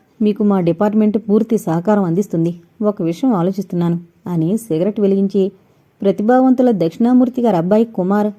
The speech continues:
మూడు నెలలుగా కనిపించకుండా పోయాడు. డాక్టర్ భగీరథి దక్షిణామూర్తి గారికి దగ్గర బంధువు.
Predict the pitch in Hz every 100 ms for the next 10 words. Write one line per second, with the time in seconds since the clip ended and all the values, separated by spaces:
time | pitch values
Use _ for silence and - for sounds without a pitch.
0 | - 208 208 185 160 196 220 214 170 165
1 | 208 - 233 254 165 165 175 190 _ _
2 | _ _ _ 233 233 233 214 175 180 208
3 | 214 175 226 233 - 160 170 - 233 240
4 | 240 233 226 226 214 156 156 233 202 165
5 | 165